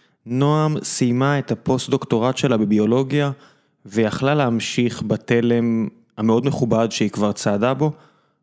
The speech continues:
אבל היא החליטה לעשות משהו שהיא רצתה לעשות במשך הרבה מאוד זמן, והיא הקימה עמותה בשם פעמוני רוח, שמנסה... לפתור צמד בעיות כשהיא רואה אותם, אה, כמשלימות.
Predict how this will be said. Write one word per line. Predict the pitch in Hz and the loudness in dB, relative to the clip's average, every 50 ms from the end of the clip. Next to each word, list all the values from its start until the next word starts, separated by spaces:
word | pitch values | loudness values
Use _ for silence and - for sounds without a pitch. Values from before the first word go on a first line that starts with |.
| _ - | _ -12
אבל | - 98 113 117 | -4 -2 0 0
היא | 113 | 0
החליטה | 113 - 151 160 160 - 156 | 0 0 0 0 2 2 0
לעשות | 143 135 117 - - 143 - - | 0 0 -2 -2 -4 -4 -2 -2
משהו | 135 135 135 135 - - - 139 139 139 139 139 135 - - - - | -2 -2 -2 -2 -4 -4 -2 0 0 2 2 0 0 -2 -6 -12 -12
שהיא | - - - - - - - - - 113 113 113 104 107 | -12 -10 -8 -8 -8 -8 -10 -4 -2 0 0 0 0 -2
רצתה | 107 107 - - - 127 | -2 -2 -4 -4 -4 -2
לעשות | 113 117 107 - 123 110 | -2 -2 -2 -2 -2 -2
במשך | 110 110 107 - 117 - | 0 -2 0 -2 -4 -4
הרבה | 104 101 101 92 127 131 | -2 -4 -2 0 0 0
מאוד | 131 127 120 113 104 | 0 0 -2 -2 -2
זמן, | 95 107 110 113 117 117 117 110 - - _ _ _ _ _ _ _ _ _ _ | -2 0 0 0 0 0 -2 -4 -6 -12 _ _ _ _ _ _ _ _ _ _
והיא | 101 110 107 107 101 | -4 -2 -2 -2 -2
הקימה | - - 165 165 165 156 | -2 -2 0 0 2 2
עמותה | 147 123 117 113 107 110 - 120 120 131 147 143 - _ _ - | 2 0 0 0 -2 0 0 0 0 0 -2 -6 -10 _ _ -12
בשם | 110 107 98 - - 123 117 113 | -8 -6 -6 -2 -2 0 0 0
פעמוני | 107 123 113 110 107 113 123 139 139 | 0 0 0 0 0 0 2 2 0
רוח, | 123 131 139 147 139 135 - - - - - - - - - - _ | 2 2 0 0 0 -2 -6 -12 -16 -18 -20 -20 -20 -20 -20 -20 _
שמנסה... | - - - 117 120 117 117 117 113 - - - - 156 156 156 160 160 156 - - - _ _ _ _ - 117 | -12 -6 -2 0 0 2 2 0 0 -2 -2 0 0 2 2 2 2 0 -2 -4 -10 -20 _ _ _ _ -6 -4
לפתור | 120 - - - - - 147 147 147 147 147 143 139 - - _ | -4 -4 -4 -10 -4 -2 0 2 2 2 0 -2 -4 -8 -12 _
צמד | - - - 160 151 147 147 143 123 120 | -12 -6 -2 -2 0 0 0 0 -2 0
בעיות | 113 120 110 113 131 147 160 160 156 160 - - - - _ - | 0 0 2 2 2 2 0 0 -2 -6 -12 -20 -20 -20 _ -12
כשהיא | - - - - 127 139 147 | -10 -8 -4 0 0 0 2
רואה | 135 143 143 | 2 2 2
אותם, | 147 147 143 147 - 147 147 143 143 147 147 143 - - | 2 0 -2 -2 -2 0 0 0 0 -2 -2 -4 -2 -2
אה, | 127 127 127 127 127 127 127 127 123 - | -2 0 0 -2 -2 -2 -2 -4 -6 -4
כמשלימות. | - 139 139 139 - - - 165 170 165 160 - | -4 -2 -2 -2 -2 0 0 0 0 0 -2 -4